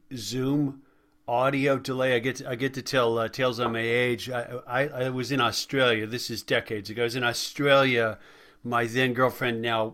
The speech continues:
now wife of many, many years, was here, and we would get those precious phone calls, and we got used to the idiot delay. You know, you get frustrated with the phone call, and you realize, "Oh, there's this little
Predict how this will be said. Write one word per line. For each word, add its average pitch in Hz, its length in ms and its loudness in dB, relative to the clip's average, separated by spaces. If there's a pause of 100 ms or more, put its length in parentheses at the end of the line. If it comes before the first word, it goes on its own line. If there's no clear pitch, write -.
now 117 300 -2
wife 120 400 2
of 98 240 -16
many, 123 260 -4
many 113 220 -4
years, 113 400 -4 (240)
was 107 160 -8
here, 190 420 6 (400)
and 123 100 -4
we 131 120 0
would 123 180 -2
get 143 200 0
those 120 200 2
precious 151 520 -2
phone 139 360 0
calls, 117 440 0
and 117 100 -4
we 117 80 -4
got 123 300 -2
used 143 280 -4
to 135 80 -6
the 117 160 -6 (100)
idiot 151 340 2
delay. 107 520 -4 (640)
You 135 100 -2
know, 131 60 2
you 123 80 -2
get 151 160 -4
frustrated 156 480 0
with 151 80 -2
the 147 60 -6
phone 151 240 0
call, 151 160 -2
and 139 80 2
you 131 60 0
realize, 143 500 2
"Oh, 127 240 2 (340)
there's 135 220 -4
this 151 180 -6
little 170 340 0